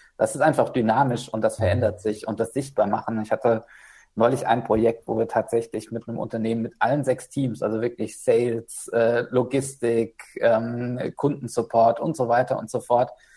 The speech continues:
Speaker 1: mit allen diese Gespräche über den Purpose gemacht haben. Und das
Speaker 2: Mhm.
Speaker 1: war so interessant zu merken, ähm, wie gucken unterschiedliche Abteilungen darauf? Sehen sie eigentlich den Sinn ihrer Abteilung für das Unternehmen? Wie sehen sie den Purpose des Unternehmens? Und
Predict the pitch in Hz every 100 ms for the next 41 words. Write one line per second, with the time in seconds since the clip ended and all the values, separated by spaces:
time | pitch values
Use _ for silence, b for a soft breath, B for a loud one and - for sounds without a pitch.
0 | b b 123 - - 135 190 190 143 127
1 | 127 - - 151 - - 113 113 104 117
2 | 113 123 - 98 98 - 104 104 110 101
3 | 92 101 113 113 131 160 185 - 151 -
4 | 123 123 147 170 - 127 123 127 131 -
5 | 127 127 b b b - 113 113 113 117
6 | - _ - 131 151 135 139 170 - 143
7 | 147 156 143 165 139 127 107 - 123 139
8 | 123 110 92 101 107 107 - 127 147 127
9 | 120 117 117 107 - 113 110 127 135 -
10 | 127 120 - - 120 117 117 - 123 107
11 | - 107 110 123 127 117 110 107 131 123
12 | 117 113 - 127 131 123 - 113 - 117
13 | 107 110 147 113 - 113 113